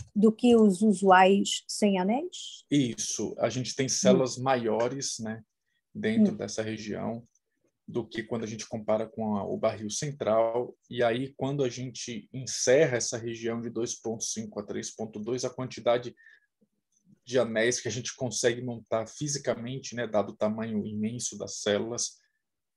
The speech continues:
Speaker 2: é, é quatorze anéis no total, né? Mas por camada isso fica ainda, é, mais evidente. Por exemplo, na primeira camada eletromagnética, né, do barril, a gente monta sessenta e quatro anéis.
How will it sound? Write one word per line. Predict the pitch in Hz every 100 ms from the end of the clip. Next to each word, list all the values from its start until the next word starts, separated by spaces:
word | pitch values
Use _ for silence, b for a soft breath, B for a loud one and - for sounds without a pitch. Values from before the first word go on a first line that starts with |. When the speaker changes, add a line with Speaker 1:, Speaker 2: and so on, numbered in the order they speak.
| _ -
Speaker 2:
é, |
é | 110 110 101 98 _
quatorze | - 113 - 123 120
anéis | 113 110 123 117
no | 143
total, | 143 139 - 95 107 _
né? | 110 107 98
Mas | 98 95 - 104 _ -
por | 127 -
camada | 113 117 123 113
isso | 113 - 113
fica | 107 117 -
ainda, | 107 113 120 113 _ _ _ _ _ _ _ _
é, | 107 101 95 87 - - _ _
mais | 120 120 117
evidente. | 127 123 107 104 -
Por | 120
exemplo, | 110 101 104 87 -
na | 113 113
primeira | 107 127 135 156
camada | 143 127 120
eletromagnética, | 120 110 117 113 107 123 143 - 117
né, | 113
do | 110
barril, | 104 104 139 185 117 107 _ _ -
a |
gente | 107 117 -
monta | 104 104 135
sessenta | - - 117 151
e |
quatro | 147 123 123 156
anéis. | 156 110 - -